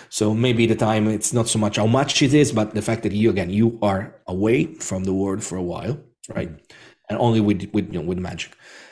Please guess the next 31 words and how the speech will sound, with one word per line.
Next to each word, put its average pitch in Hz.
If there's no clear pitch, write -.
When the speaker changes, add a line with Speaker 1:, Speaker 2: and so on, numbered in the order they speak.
Speaker 1:
And 131
the 170
thing 247
is 139
that 120
he 156
was 170
looking 135
for 123
the 120
best 117
house 110
to 117
do 110
this 107
operation. 104
And 110
so -
he 117
was 117
climbing 123
foyers, 120
and 101
lo 113
and 113
behold, 120
um, 107
um, 92
lo 107
and 104
behold, 117